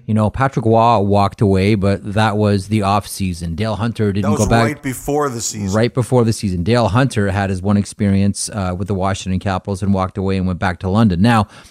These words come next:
Speaker 1: someone like Rocket Richard lasted a couple of games with the Quebec Nordiques and said, "That's it for me. I can't do this." Larry Robinson with the New Jersey Devils,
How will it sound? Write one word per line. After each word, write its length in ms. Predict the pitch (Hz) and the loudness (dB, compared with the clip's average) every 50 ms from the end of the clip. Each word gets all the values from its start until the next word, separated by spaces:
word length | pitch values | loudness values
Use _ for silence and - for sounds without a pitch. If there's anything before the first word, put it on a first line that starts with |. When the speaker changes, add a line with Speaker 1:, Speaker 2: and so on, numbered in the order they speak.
| _ _ - - - | _ _ -20 -12 -4
Speaker 1:
someone 260 | - - 160 156 156 | -2 0 2 4 4
like 160 | 139 123 - | 2 2 2
Rocket 300 | 123 127 123 123 - 120 | 2 2 2 2 0 0
Richard 420 | 110 107 - - 139 127 117 104 98 | 0 0 2 2 4 4 4 4 4
lasted 340 | 101 95 98 - - 101 | 2 0 0 0 -2 -4
a 60 | 98 - | -4 0
couple 260 | - 113 - - 107 | -2 -2 0 2 0
of 60 | 104 | 2
games 380 | 95 101 101 98 98 98 95 - | 2 2 2 2 2 0 0 -2
with 80 | 98 | -4
the 80 | - - | -6 -4
Quebec 340 | - - 87 104 98 - - | -4 -2 0 0 -2 0 0
Nordiques 420 | 101 98 92 95 98 92 - - | 0 0 2 0 -2 -2 -2 -4
and 140 | 101 95 - | -4 -4 0
said, 380 | - 107 98 95 95 90 87 | 0 0 2 2 0 0 -4
"That's 420 | - - 117 113 107 104 - - 110 | -8 -10 -4 -2 0 0 0 -2 -6
it 100 | 101 - | -6 -4
for 140 | - - 101 | -2 2 2
me. 180 | 95 95 92 | 4 4 2
I 120 | 92 90 85 | 0 -2 -4
can't 320 | - - 92 90 82 - | -2 -2 -2 -2 0 2
do 160 | 135 143 135 | 4 4 4
this." 320 | 104 92 85 - - - - - - - - - _ | 4 2 0 -2 -8 -14 -14 -18 -20 -20 -20 -16 _
Larry 280 | - 117 127 127 127 117 113 117 | 0 2 4 4 4 4 4 4
Robinson 640 | 120 123 139 147 147 123 - - 113 104 101 104 101 | 4 4 4 4 2 2 2 2 2 4 4 4 4
with 300 | 98 101 98 - - - | 4 2 0 0 -2 -2
the 200 | 104 101 98 98 | 0 2 2 2
New 180 | 95 101 107 104 | 4 4 4 4
Jersey 420 | 98 104 117 113 101 92 101 104 | 4 2 2 2 2 2 0 0
Devils, 580 | 90 120 127 135 110 95 78 57 - - - | 2 2 2 4 2 0 -2 -4 -6 -10 -12